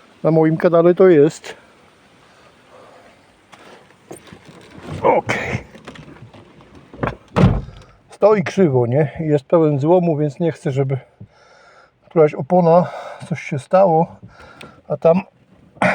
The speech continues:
płyną strugi wody, tam, gdzie zawsze stawiam, przy tamtych krzakach.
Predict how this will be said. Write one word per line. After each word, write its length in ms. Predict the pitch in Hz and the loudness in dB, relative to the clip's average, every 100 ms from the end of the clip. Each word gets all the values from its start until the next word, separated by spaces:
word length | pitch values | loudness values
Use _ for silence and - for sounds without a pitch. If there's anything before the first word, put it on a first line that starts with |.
| - - | -6 -2
płyną 300 | 208 185 160 | 4 4 2
strugi 400 | - 214 180 180 | -2 -2 2 4
wody, 300 | 208 180 131 | 2 0 0
tam, 160 | 156 | 0
gdzie 120 | 147 151 | 0 0
zawsze 280 | 151 - | -2 -2
stawiam, 440 | 151 185 151 151 151 | -4 0 0 0 -2
przy 240 | 139 - | -6 -6
tamtych 340 | 175 156 135 - | -2 -2 -4 -10
krzakach. 580 | - 156 127 151 - | -2 -2 0 -2 -4